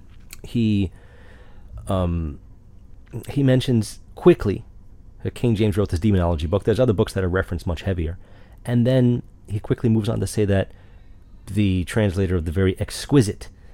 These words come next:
K J V, King James version of the Bible that we, the, pretty much the one we all know, um, whether, you know, if that's your, your holy book, I necessarily haven't read it myself, but I own one now.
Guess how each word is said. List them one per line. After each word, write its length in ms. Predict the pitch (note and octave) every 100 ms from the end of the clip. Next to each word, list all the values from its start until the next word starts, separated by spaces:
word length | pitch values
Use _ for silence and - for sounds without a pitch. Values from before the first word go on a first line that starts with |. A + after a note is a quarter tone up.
| - -
K 180 | A#2 F#2+
J 180 | F2+ E2
V, 340 | G#2 F2+ D#2+ - - - - -
King 220 | - G2
James 260 | F2+ F#2 D#2
version 460 | F#2 E2+ F2+ E2+ -
of 160 | D#2
the 80 | F2
Bible 320 | D#2 F2+ E2
that 140 | D#2 E2
we, 100 | E2+ -
the, 80 | F#2+
pretty 180 | G2
much 120 | E2 -
the 60 |
one 120 | F2
we 80 | E2
all 120 | G2+
know, 220 | E2 D#2 - - - - -
um, 300 | F2+ E2+ D#2+
whether, 300 | F2+ F2 E2 -
you 80 | F#2+
know, 100 | D2+
if 120 | -
that's 200 | E2+ D#2+
your, 200 | - D2+ - -
your 220 | F#2 F2+
holy 280 | G#2 G#2 F#2+
book, 260 | E2+ F2
I 120 | F#2 F2 F2+ F2+
necessarily 460 | F#2+ F2 - E2+ D#2+
haven't 200 | E2+ E2+
read 120 | E2+
it 40 |
myself, 280 | F2 - G2+
but 100 | E2
I 60 | F2+
own 140 | F2+
one 120 | E2+
now. 220 | D#2 C#2+